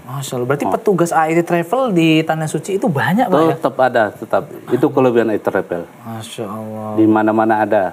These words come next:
Speaker 2: ada petugas kita, petugas dari Etrepel untuk mau membimbing kita.
Speaker 1: Berarti jangan takut walaupun pergi duluan
Speaker 2: Iya,
Speaker 1: atau apa,
Speaker 2: enggak.
Speaker 1: tetap ada yang nyambut
Speaker 2: Tetap
Speaker 1: di
Speaker 2: ada,
Speaker 1: sana.
Speaker 2: tetap.
Speaker 1: Subhanallah.
Speaker 2: Tetap.
Speaker 1: Ini, ini kelebihan dari A I T Travel,
Speaker 2: Itu
Speaker 1: Pak, Ustaz?
Speaker 2: kelebihannya.
Speaker 1: Hmm, Masya Allah.
Speaker 2: Dan saya pun udah bertekad,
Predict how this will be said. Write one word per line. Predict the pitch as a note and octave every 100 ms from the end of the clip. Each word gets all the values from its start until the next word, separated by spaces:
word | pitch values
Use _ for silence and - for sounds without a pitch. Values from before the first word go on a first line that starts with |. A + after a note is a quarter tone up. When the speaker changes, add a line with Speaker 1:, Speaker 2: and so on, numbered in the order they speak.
| -
Speaker 2:
ada | F#2
petugas | G2 G2 G#2 F#2 -
kita, | G2+ F#2 F2+
petugas | F#2+ G2+ E2+ F#2
dari | F#2 F2+
Etrepel | F2 F2+ E2+ - E2+ F2
untuk | F2+ G2+ F2+
mau | F#2 F#2+ F2+
membimbing | F#2+ G2 G#2 G2+ G2+ F#2
kita. | F2+ - - -
Speaker 1:
Berarti | B2 A#2 C#3+ C3+
jangan | A#2+ A#2
takut | A#2 A#2 B2
walaupun | A#2 A2+ A2
pergi | G#2+ G#2+ A2+
duluan | B2+ F3 D3+ D3+ D3+ - - -
Speaker 2:
Iya, | D3+ F#3+
Speaker 1:
atau | A2+
apa, | D3+ D#3+ D#3+
Speaker 2:
enggak. | D3 E3+ -
Speaker 1:
tetap | C4 - -
ada | A#3 A3
yang | G#3+ G#3+
nyambut | G3 F#3+
Speaker 2:
Tetap | D3+
Speaker 1:
di | A#2
Speaker 2:
ada, |
Speaker 1:
sana. | C3+ G#2
Speaker 2:
tetap. | G#2+ - F#2 - - - -
Speaker 1:
Subhanallah. | - G#2+ G#2 G2+ G2
Speaker 2:
Tetap. | G#2+ -
Speaker 1:
Ini, | E3+
ini |
kelebihan | E3 D3+ C#3+ D3
dari | C#3 C3+
A | B2+
I | B2+
T |
Travel, | C3 C#3 A#2+
Speaker 2:
Itu | C3+
Speaker 1:
Pak, |
Ustaz? | A2 A2+
Speaker 2:
kelebihannya. | G#2+ F#2 F#2 F2 - -
Speaker 1:
Hmm, | A#2 A2+ G#2+ G2+ F#2+
Masya | F#2 - G2+
Allah. | G2 G2 G2 G2 - -
Speaker 2:
Dan | B2 B2+
saya | C#3 C3
pun | D3 C#3+
udah | B2 A2+
bertekad, | A#2+ A#2 A#2 G#2+ A2 C3+